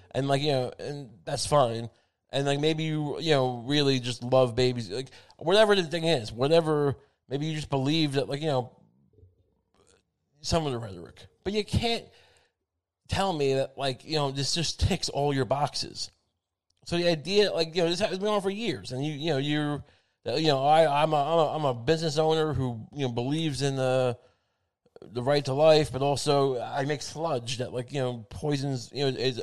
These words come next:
is a Fl-, Flint-based company, and we make, we make the sludge, uh, that goes into the Flint fracking. You know, the fracking is some of it, but we, we just add more 'cause we figure it's already fucked, so why not just make,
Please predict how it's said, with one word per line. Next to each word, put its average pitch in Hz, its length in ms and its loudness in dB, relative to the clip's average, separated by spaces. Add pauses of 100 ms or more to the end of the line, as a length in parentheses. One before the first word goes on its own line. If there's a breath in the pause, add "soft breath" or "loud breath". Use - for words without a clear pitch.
is 127 160 -6
a 131 80 -6 (240)
Fl-, 160 160 0
Flint-based 156 640 -2
company, 139 500 -4 (280 soft breath)
and 120 120 -2
we 131 80 2
make, 143 180 0
we 170 100 0
make 175 180 0
the 120 60 -8
sludge, 131 640 -2 (440)
uh, 113 460 2
that 117 120 -6
goes 127 260 0
into 113 180 -6
the 113 80 -4
Flint 120 360 -4
fracking. 120 640 -4 (420)
You 139 120 -2
know, 131 160 0
the 147 100 -4
fracking 170 400 -2
is 143 180 -2
some 143 180 0
of 131 80 -2
it, 131 80 0
but 117 60 -6
we, 127 220 -4
we 139 140 -6
just 135 260 -8
add 135 280 0
more 117 440 -4 (120)
'cause - 120 -10
we 123 60 -6
figure 127 200 -6
it's 120 120 -4
already 123 200 -4
fucked, 113 320 -10
so 120 80 -10
why 117 140 -6
not 113 180 -4
just 113 360 -10 (380)
make, 120 280 -2